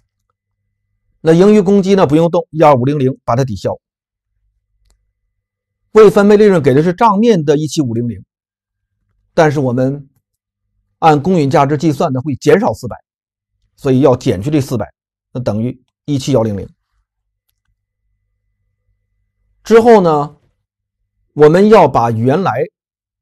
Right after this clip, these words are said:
已合并报表的商誉一千我们不认，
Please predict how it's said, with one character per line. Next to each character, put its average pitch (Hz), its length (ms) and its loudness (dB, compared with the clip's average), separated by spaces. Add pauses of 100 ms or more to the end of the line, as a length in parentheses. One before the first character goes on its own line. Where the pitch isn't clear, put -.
(100)
已 139 260 -2
合 160 300 0
并 196 200 0
报 160 240 0
表 110 280 -6
的 127 100 -12
商 233 380 -2
誉 214 120 -10 (560)
一 180 160 -2
千 175 240 -2
我 123 80 -4
们 123 80 -2
不 127 140 -4
认， 262 300 -6